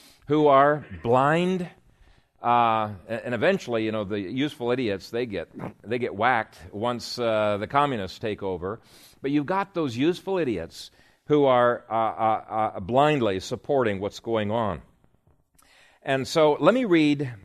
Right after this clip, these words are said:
uh, from a, I started with Thomas Sowell, I'll end with him. This is another wonderful, uh, newspaper piece where he talks about this second problem of people who are always wanting the government to fix something.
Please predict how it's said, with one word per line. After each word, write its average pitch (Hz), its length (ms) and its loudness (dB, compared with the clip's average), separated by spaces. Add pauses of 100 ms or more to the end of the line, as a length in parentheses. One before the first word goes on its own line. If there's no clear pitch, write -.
(200)
uh, 123 120 0
from 139 240 0
a, 113 600 0
I 127 60 -2
started 165 400 0
with 147 220 -8
Thomas 151 320 -2
Sowell, 143 280 0
I'll 123 200 6
end 139 180 -2
with 107 180 -4
him. 101 260 -4
This 127 140 -10
is 110 140 -8
another 123 420 -2
wonderful, 120 520 -4 (160)
uh, 104 100 -2
newspaper 117 560 -4
piece 95 480 -8 (580)
where 131 160 -2
he 131 120 -2
talks 156 400 -2
about 117 360 -2
this 117 300 -6
second - 480 -6
problem 92 720 -2 (840)
of 107 220 -2
people 165 400 -2
who 120 100 -2
are 117 140 0
always 151 420 0
wanting 139 360 -4
the 117 80 -8
government 110 540 -6
to 107 40 -10
fix - 360 -16
something. 76 440 -14